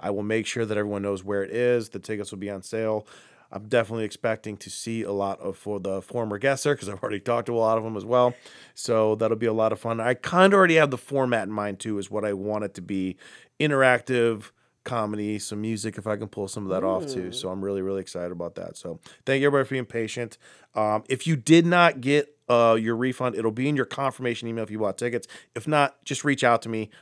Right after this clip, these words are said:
Speaker 1: I can walk you through it. It's really, really easy. But if you went through the event page, it's very, very easy to get it back. Um, so just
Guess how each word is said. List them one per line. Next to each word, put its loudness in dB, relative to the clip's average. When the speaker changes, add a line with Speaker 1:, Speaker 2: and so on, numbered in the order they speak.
Speaker 1:
I -4
can -4
walk 0
you -6
through -4
it. 0
It's -8
really, -2
really -2
easy. -8
But -4
if -6
you -6
went -6
through -6
the -2
event -4
page, -4
it's -10
very, -2
very -4
easy -8
to -10
get -6
it -10
back. -4
Um, -2
so -12
just -10